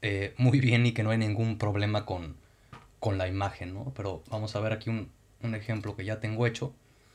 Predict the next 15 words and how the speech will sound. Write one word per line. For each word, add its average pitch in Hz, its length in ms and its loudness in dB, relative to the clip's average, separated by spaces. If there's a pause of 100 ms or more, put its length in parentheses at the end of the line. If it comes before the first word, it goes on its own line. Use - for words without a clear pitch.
(760)
que 107 60 -2
es - 100 -4
exactamente 98 960 -2
esto 107 260 -2
mismo. 113 420 2 (840)
Aquí 110 240 -6
tengo, 107 680 -2
eh, 95 420 -12
la 101 120 -10
fotografía, 104 800 -2
la 95 180 -4
grande, 123 520 6 (1600)
que 92 100 -6
viene 98 240 -2
siendo 98 400 -2